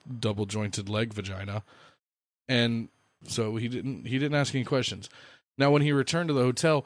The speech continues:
Betty was gone, and she had taken the stolen car and taken off with her quote-unquote brother, who was actually her husband,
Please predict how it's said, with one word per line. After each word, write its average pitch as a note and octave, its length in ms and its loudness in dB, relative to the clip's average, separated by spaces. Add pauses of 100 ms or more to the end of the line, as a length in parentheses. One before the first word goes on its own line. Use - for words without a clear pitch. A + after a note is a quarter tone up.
(160)
Betty B2+ 280 6
was D3 160 4
gone, A#2+ 320 4
and C3 100 0
she B2 120 4
had A2+ 120 0
taken D#3+ 300 2
the A#2+ 80 2
stolen C#3 420 4
car D3 380 8
and A#2+ 180 0
taken C3 320 2
off B2 260 0
with A#2 280 0
her A#2 260 2
quote-unquote A#2 800 0
brother, A2+ 720 4 (840)
who C3 100 8
was A2+ 200 4
actually C3 580 4
her G2 60 -2
husband, A#2+ 760 0